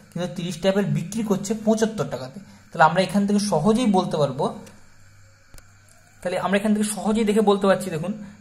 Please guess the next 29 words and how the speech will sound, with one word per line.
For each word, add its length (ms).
ষাট 340
টাকায় 340
কিনে, 380
তিরিশটা 340
আপেল 160
ষাট 240
টাকায় 240
কিনেছে, 380
দিয়ে 180
পঁচাত্তর 300
টাকায় 160
বিক্রি 180
করেছে, 220
তাহলে 160
লাভ 180
কত? 140
পঁচাত্তর 500
থেকে 300
আমরা 200
যদি 180
ষাট 280
বিয়োগ 320
করে 140
দিই, 220
তাহলে 180
পনেরো 300
টাকা 220
হচ্ছে 320
লাভ। 220